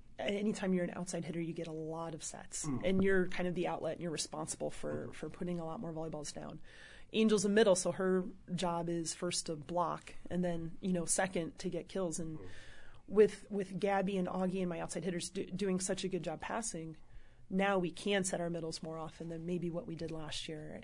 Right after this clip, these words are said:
Speaker 1: And like I said, both Angel and Riley are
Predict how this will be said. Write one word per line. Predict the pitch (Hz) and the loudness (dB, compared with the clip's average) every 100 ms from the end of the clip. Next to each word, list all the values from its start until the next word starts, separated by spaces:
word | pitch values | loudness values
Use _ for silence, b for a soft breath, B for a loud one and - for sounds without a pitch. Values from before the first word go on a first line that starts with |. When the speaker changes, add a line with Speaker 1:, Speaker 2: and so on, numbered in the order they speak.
| - | -10
Speaker 1:
And | 165 156 156 156 - - - | -8 -8 -8 -10 -12 -16 -6
like | 185 185 | -4 -2
I | |
said, | 175 185 156 | -2 -2 -2
both | - 190 180 - - - - - - - | 0 2 2 -2 -14 -16 -18 -20 -16 -2
Angel | 208 196 185 165 - | 2 2 2 0 -2
and | 190 190 185 | -2 0 2
Riley | 165 160 156 | 0 -2 -2
are | 156 156 151 | -4 -4 -6